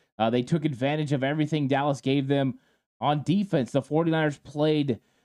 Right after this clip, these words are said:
uh, position football. They played their jobs. They did their roles exactly what they were supposed to do, put themselves in prime position to make it difficult on Dallas and then rally and make the plays that they needed to play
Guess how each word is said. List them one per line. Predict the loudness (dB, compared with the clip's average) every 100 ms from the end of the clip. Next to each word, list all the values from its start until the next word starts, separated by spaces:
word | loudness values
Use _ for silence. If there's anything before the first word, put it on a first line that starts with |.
| _ -2
uh, | 0 0
position | -2 -2 -2 0 -2 0 0 0
football. | 0 -2 -2 -2 0 2 2
They | 0
played | -2 -2 -2 2
their | 0
jobs. | 0 0 0 -2 -2
They | -4
did | 0 0 2
their | 0
roles | 0 0 2 0 -4 _ _ -12
exactly | -8 -2 -2 0 0
what | 0 2
they | 0
were |
supposed | 0 0 -2
to | 0
do, | -2
put | 0 -2 0
themselves | 0 0 0 0 2 0
in | -2
prime | -2 -2 -2
position | -2 -4 -2 -2 -2 -8 _ _ -4
to |
make | 0 0
it | 0 0
difficult | -2 -2 -2 0 0
on | 0 0
Dallas | 2 0 2 0 -2 -10 _ _ _ -2
and | 0 2
then | 0 0
rally | 0 2 2 2
and | 2
make | 2 0
the | -2
plays | -2 -2 -2
that | 0
they | -2
needed | 0 -2 -4
to |
play | -2 0 2 0